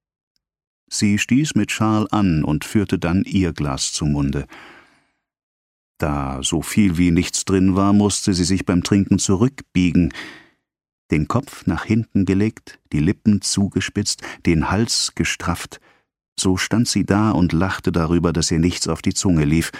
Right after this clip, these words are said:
obgleich diese mit der Spitze aus den feinen Zähnen herausspazierte und bis an den Boden des Glases mehrere Mal suchend vorstieß.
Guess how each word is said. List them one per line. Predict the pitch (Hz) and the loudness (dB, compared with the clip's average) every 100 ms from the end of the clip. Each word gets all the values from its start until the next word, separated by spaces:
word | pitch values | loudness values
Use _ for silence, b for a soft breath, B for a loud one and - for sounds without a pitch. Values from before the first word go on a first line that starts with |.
| B B B B _ - | B B B B _ -12
obgleich | - - 73 90 - | -12 -8 -4 -4 -2
diese | - 98 90 | 0 0 2
mit | 80 | 0
der | 76 | 0
Spitze | 71 - 95 - - 73 | -4 -4 -4 -2 -4 -4
aus | 78 | -2
den | 78 69 | -4 -4
feinen | - 92 85 73 | -2 0 0 0
Zähnen | - 95 92 82 | -2 0 0 0
herausspazierte | 80 78 85 - - 76 - 90 80 - 73 | 0 -2 -2 -4 -6 -6 -2 -2 -2 -4 -4
und | 73 - | -6 -6
bis | - - | -6 -4
an | 85 | -2
den | 78 71 | -2 -2
Boden | 87 101 95 | -2 -2 -2
des | 78 73 | -2 -4
Glases | 92 80 80 78 80 - - | -4 -2 -2 -2 -4 -4 -4
mehrere | 85 82 76 78 | -4 -4 -4 -4
Mal | 73 73 76 | -4 -4 -6
suchend | - - 92 - 85 | -6 -4 -4 -4 -8
vorstieß. | - - - - - | -8 -12 -12 -14 -14